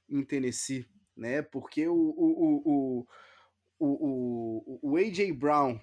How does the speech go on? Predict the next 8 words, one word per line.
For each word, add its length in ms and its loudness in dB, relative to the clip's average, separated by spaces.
né, 420 0
que 140 -8
tem 220 4
uma 260 0
idolatria 1400 0
pelo 220 0
Julio 240 -2
Jones 480 -2